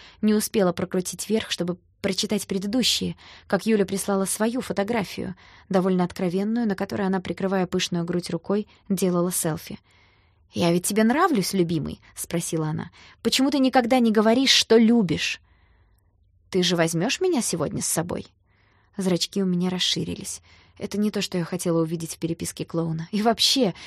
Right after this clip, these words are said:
я не хотела знать такие подробности из его личной жизни. По несчастливой случайности мои пальцы скользнули по экрану, и в следующий момент в беседу с Юлей полетел блюющий зелёный смайл.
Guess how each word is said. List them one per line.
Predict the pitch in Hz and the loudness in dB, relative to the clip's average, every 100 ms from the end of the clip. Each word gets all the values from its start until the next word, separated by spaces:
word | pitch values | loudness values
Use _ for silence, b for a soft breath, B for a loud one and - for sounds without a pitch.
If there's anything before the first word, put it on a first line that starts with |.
| B | B
я | 254 | 2
не | 254 | 4
хотела | 302 - 302 | 4 4 4
знать | 226 277 247 | 4 2 0
такие | - 226 | -2 0
подробности | 202 214 285 214 - | 2 2 2 2 0
из | 202 | -2
его | 208 269 | 0 0
личной | 226 214 220 226 | 0 0 0 0
жизни. | 269 247 180 160 B B B - | 0 0 0 -4 B B B 0
По | |
несчастливой | 202 202 - 233 202 | 2 4 2 0 0
случайности | 202 196 - 254 208 - | 0 -2 0 2 2 0
мои | 185 180 | 0 0
пальцы | 214 226 180 | 0 -2 -2
скользнули | - 190 202 208 | -2 -2 0 0
по | 190 185 | 0 -2
экрану, | - 262 240 185 B B | 0 2 2 0 B B
и | 220 | -2
в | |
следующий | - 233 202 - | 4 4 4 4
момент | 185 185 233 247 b b b b | 4 6 4 2 b b b b
в | 226 | 0
беседу | 190 220 226 190 | 4 4 6 4
с | 185 | 2
Юлей | - 233 226 | 4 4 4
полетел | 196 185 180 220 214 | 4 2 4 4 4
блюющий | 165 196 202 180 214 - 214 | 2 4 6 6 4 4 4
зелёный | 180 170 180 196 | 4 4 4 2
смайл. | - 165 170 160 | 2 2 2 -2